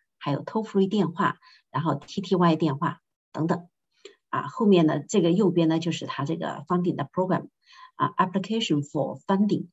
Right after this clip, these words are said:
啊，mobility 的 devices，有关这个步行的这些设备的一些申请的表格。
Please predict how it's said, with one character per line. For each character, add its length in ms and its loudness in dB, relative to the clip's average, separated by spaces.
啊， 180 2
mobility 680 2
的 100 -6
devices， 580 -2
有 160 2
关 380 0
这 140 -4
个 100 -4
步 180 -6
行 280 -6
的 100 0
这 120 -4
些 120 -4
设 200 0
备 180 2
的 120 -8
一 120 -10
些 260 -8
申 280 0
请 260 -2
的 300 -8
表 200 -6
格。 300 -8